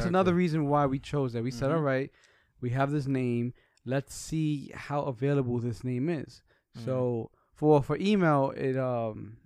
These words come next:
Speaker 2: it was taken, but all I had to do was add an X between Random and Noobs,
Speaker 3: Mm-hmm.
Speaker 2: and that was good. Uh, Instagram. Oh, I don't even. Tr-, we don't even have any. Well, we don't have a group like a
Speaker 1: Mm.
Speaker 2: Instagram, uh, like a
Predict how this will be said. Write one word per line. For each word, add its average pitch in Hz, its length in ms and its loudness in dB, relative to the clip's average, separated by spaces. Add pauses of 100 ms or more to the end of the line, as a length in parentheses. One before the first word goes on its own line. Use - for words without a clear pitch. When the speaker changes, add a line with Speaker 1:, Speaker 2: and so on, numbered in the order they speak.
(140)
Speaker 2:
it 127 80 -2
was 135 240 0
taken, 196 440 -4 (120)
but 127 280 -2 (160)
all 143 160 2
I 151 60 4
had 151 120 -2
to 147 60 -4
do 143 100 0
was 123 180 -4
add 127 140 -2
an 117 140 -4
X - 380 -14
between 117 520 -8
Random 127 440 -6
and 113 140 -6
Noobs, 180 440 -6
Speaker 3:
Mm-hmm. 123 320 -8 (220)
Speaker 2:
and 120 120 -6
that 127 120 0
was 127 140 -2
good. 127 320 -2 (400)
Uh, 117 100 -2
Instagram. 151 760 -2
Oh, 143 120 0
I 139 80 2
don't 208 140 -2
even. 226 160 -2
Tr-, - 240 -20
we 175 100 -2
don't 262 120 0
even 175 120 0
have 180 240 -4
any. 131 160 -4 (280)
Well, 131 260 0
we 156 80 2
don't 185 160 2
have 160 160 0
a 127 80 0
group 135 380 -2 (280)
like - 160 -12
a 107 280 -10 (600)
Speaker 1:
Mm. 120 120 -8
Speaker 2:
Instagram, 127 640 -4 (360)
uh, 50 500 -14
like 101 120 -10
a 101 160 -8